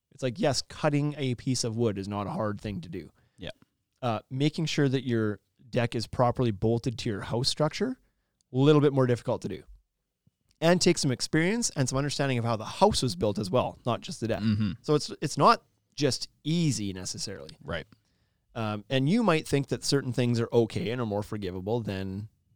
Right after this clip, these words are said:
Speaker 1: than they actually might be. You might think, like, "I don't need to put piles in this, none of the other." Like,
Speaker 2: Just
Speaker 1: you're
Speaker 2: put a
Speaker 1: just
Speaker 2: few
Speaker 1: not gonna,
Speaker 2: screws in those
Speaker 1: you're just not
Speaker 2: joist
Speaker 1: gonna
Speaker 2: hangers.
Speaker 1: build it
Speaker 2: Yeah.
Speaker 1: the way that somebody who knew what they were doing is gonna build it, probably. You
Speaker 2: Mm-hmm.
Speaker 1: might be able to wing it and get it done, but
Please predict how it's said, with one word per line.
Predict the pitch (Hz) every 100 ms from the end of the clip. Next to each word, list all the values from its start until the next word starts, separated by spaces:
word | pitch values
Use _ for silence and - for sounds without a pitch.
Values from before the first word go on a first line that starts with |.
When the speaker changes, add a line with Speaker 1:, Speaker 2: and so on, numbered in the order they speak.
| _ _
Speaker 1:
than | 190 98 92 95
they | 104
actually | 98 101 - 98
might | 101 85 135
be. | 165 80 -
You | - 147
might | 127 104
think, | 101 95
like, | -
"I | 139
don't | 92
need | 87
to | 90
put | - -
piles | 104 95 90
in | 92
this, | 139 139
none | 127
of | 101
the | 104
other." | 107 - _ _ _
Like, | - 156 - _
Speaker 2:
Just | - 156
Speaker 1:
you're | 170
Speaker 2:
put |
a | 170
Speaker 1:
just | 247 190
Speaker 2:
few |
Speaker 1:
not | 190
gonna, | 190 294
Speaker 2:
screws | 247 92
in |
those | 92 87
Speaker 1:
you're | 165
just | 180
not | 202
Speaker 2:
joist | 196
Speaker 1:
gonna | 180
Speaker 2:
hangers. | 117
Speaker 1:
build | 147 170
it | 156
Speaker 2:
Yeah. |
Speaker 1:
the | 127
way | 135 147
that | 151 143 - _
somebody | - - - 143 147
who |
knew | 143
what | 139
they | 131
were |
doing | 123 135
is | 120
gonna | 110 123
build | 107 156
it, | 110
probably. | - 92 78 -
You | 107
Speaker 2:
Mm-hmm. | 127
Speaker 1:
might | 147
be | 165
able | 151
to |
wing | 139 123
it | 131
and | 147 123
get | 120
it | 107
done, | 120 90 117
but | 120